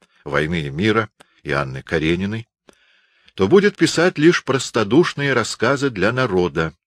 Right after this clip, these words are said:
благочестивые поучительные истории для детей,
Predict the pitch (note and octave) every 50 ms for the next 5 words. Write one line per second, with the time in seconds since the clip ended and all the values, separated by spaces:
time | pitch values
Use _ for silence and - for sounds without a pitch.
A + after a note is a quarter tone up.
0 | _ _ _ _ _ _ _ D#2+ D#2 D2+ E2 D#2 E2+ - - G#2+ G2 - - -
1 | C#3+ F3 E3 E3 D#3 D#3 - - C#3 C3 B2 - - C#3 D3+ - D3 C#3+ C#3+ C#3
2 | C#3 C3+ C3 B2 A#2 - - - - A#2+ C3+ C3 B2+ C3 C3 A2 F2+ F#2 G#2+ A2
3 | A#2 B2 - - - F2 E2 E2 D2+ C#2+